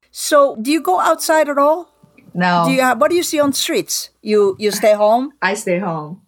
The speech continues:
Speaker 2: Actually, I, I spent, uh, I spent my vacation abroad with my big family and came back, uh, on the midnight of Feb first. And then I, I never, uh, g-,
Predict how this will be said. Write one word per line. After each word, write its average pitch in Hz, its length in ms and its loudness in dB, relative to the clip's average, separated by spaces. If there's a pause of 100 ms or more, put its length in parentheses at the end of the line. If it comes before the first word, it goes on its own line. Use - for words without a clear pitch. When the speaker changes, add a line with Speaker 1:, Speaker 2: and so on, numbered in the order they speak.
(520)
Speaker 2:
Actually, 320 460 -2
I, 240 340 0
I 247 140 -2
spent, 247 440 -4 (120)
uh, 202 320 0
I 214 100 -2
spent 226 320 -6
my 196 280 -2
vacation 185 600 -6
abroad 175 520 -4
with 170 260 -6
my 160 220 -6
big 170 360 -6
family 170 920 -6
and 147 320 -4
came 208 240 -4
back, 185 460 -4 (160)
uh, 165 280 -4
on 165 260 -4
the 151 380 -6
midnight 165 560 -4
of 156 300 -10
Feb 160 260 -4
first. - 500 -10 (520)
And 175 480 -2
then 220 480 -2
I, 185 300 -2
I 180 100 -2
never, 196 720 0
uh, 160 220 -2 (260)
g-, 165 60 -4